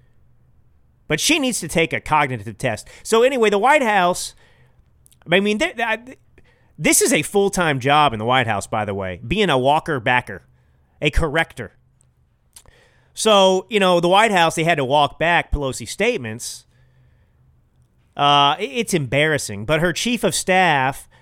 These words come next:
whose name is Drew Hamill, well, he, he issued a clarification. That's what they call it, right? A clarification.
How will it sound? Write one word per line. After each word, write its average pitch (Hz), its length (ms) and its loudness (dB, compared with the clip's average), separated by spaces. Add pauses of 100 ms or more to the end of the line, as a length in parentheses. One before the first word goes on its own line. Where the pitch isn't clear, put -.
(140)
whose 151 220 -2
name 151 160 0
is 117 120 -4
Drew 147 540 -2
Hamill, 139 640 -4 (1200)
well, 156 160 2
he, 196 260 0
he 202 280 -2
issued 156 280 0
a 123 40 0
clarification. 143 800 -4
That's 233 200 0
what 285 80 -6
they 208 100 0
call 147 300 0
it, - 80 -12
right? 117 260 -6 (680)
A 139 100 -4
clarification. 143 1160 -2